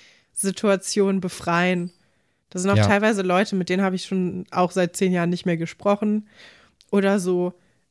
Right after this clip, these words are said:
Speaker 1: irgendwelche Leute, die nach mir irgendwo eingezogen sind oder so, die sind auch immer noch mit denen die Chats. Ich lösch nie irgendwas. Ich kann mich sehr schlecht davon trennen.
Speaker 2: Ja, okay. Machen wir mal weiter mit unseren Titelstories von heute.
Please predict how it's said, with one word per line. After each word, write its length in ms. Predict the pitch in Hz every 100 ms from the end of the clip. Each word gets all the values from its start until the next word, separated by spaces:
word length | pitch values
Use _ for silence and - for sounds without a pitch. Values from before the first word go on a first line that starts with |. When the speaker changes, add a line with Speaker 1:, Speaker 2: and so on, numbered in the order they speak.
| _ _ -
Speaker 1:
irgendwelche 360 | 190 208 202
Leute, 280 | 185 190 208
die 140 | 175
nach 260 | 175 170 208
mir 160 | 208 185
irgendwo 220 | 185 170
eingezogen 640 | 170 214 220 - 170 170
sind 180 | 170 165
oder 180 | 170 170
so, 200 | 160 165
die 120 | 175
sind 160 | 175 175
auch 180 | 208
immer 220 | 226 180 165
noch 240 | 165 165
mit 140 | 165
denen 160 | 165 170
die 120 | 165
Chats. 340 | - 175 165 -
Ich 140 | -
lösch 300 | 175 175 -
nie 120 | 180
irgendwas. 540 | 165 160 175 170 170 170 - _ _ _
Ich 100 | -
kann 160 | 202
mich 100 | 208
sehr 160 | 202 202
schlecht 240 | 202 196
davon 240 | 185 - 170
trennen. 400 | - 165 170 170 _ _ _ _ _ _ _ _ _ _ -
Speaker 2:
Ja, 280 | 90 82 87 -
okay. 360 | 175 175 107 - -
Machen 260 | 196 220
wir 100 | 233
mal 200 | 208 175
weiter 240 | 156 180 175
mit 160 | 160
unseren 300 | 165 139 135
Titelstories 920 | - 240 285 - - 95 92 117 135
von 360 | - - 107 98
heute. 580 | 101 98 107 135 156